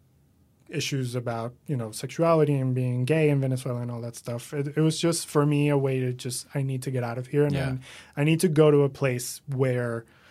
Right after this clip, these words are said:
Speaker 1: people are more open-minded, where things work,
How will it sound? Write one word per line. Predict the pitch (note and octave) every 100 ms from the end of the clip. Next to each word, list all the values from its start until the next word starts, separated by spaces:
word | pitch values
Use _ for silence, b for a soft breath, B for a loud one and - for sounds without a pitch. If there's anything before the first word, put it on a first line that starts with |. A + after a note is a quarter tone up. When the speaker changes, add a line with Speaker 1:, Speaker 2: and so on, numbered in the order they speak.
| b b b b _ _ _
Speaker 1:
people | D#3 C#3
are | B2+
more | B2+ B2 B2
open-minded, | C#3 E3+ G3 F3+ E3+
where | C#3 C3+
things | - D3 B2+ A2 C#3
work, | D#3 D3+